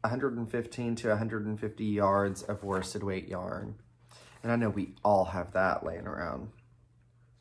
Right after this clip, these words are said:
Um, they used Peace Fleece. I'm not sure what kind of yarn that is. Um, I've never heard of it, actually. Um,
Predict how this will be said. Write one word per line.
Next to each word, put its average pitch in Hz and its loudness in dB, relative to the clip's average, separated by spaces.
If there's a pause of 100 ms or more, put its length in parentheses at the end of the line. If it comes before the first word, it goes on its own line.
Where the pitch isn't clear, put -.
(540)
Um, 92 -12 (480)
they 113 4
used 110 2
Peace 113 -4
Fleece. 135 -2 (460)
I'm 107 -2
not 104 0
sure 104 -4
what 101 -4
kind 107 -2
of 98 -4
yarn 95 -2
that 101 -2
is. 104 0 (400)
Um, 101 2
I've 101 0
never 98 0
heard 98 -2
of 95 -4
it, 98 -2
actually. 113 -8 (460)
Um, 101 -4